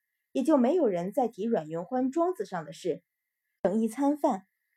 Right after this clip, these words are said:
但见淳于坚一人手讲笔画，大讲雪上的趣事，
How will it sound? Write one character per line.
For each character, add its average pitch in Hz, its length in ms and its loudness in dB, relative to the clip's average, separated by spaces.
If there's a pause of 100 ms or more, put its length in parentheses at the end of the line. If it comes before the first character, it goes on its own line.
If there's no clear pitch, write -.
(280)
但 185 180 2
见 170 200 0
淳 170 240 -4
于 190 100 0
坚 185 260 2
一 185 100 2
人 160 360 -2
手 196 320 0
讲 214 260 0
笔 - 200 -8
画， 220 280 4 (440)
大 180 200 -2
讲 170 280 -4
雪 170 240 -4
上 226 180 0
的 160 80 -4
趣 185 260 -4
事， 185 320 -2